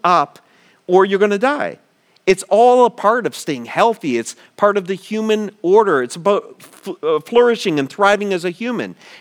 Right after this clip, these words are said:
It doesn't always pay well, but it's critical work. All work is critical work. All work is critical work.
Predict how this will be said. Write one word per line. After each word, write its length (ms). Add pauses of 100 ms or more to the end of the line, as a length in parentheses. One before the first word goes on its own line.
(120)
It 100
doesn't 260
always 300 (140)
pay 300
well, 420 (100)
but 120
it's 140
critical 500
work. 360 (1080)
All 460
work 540 (340)
is 160
critical 540
work. 380 (200)
All 200
work 240
is 120
critical 420
work. 300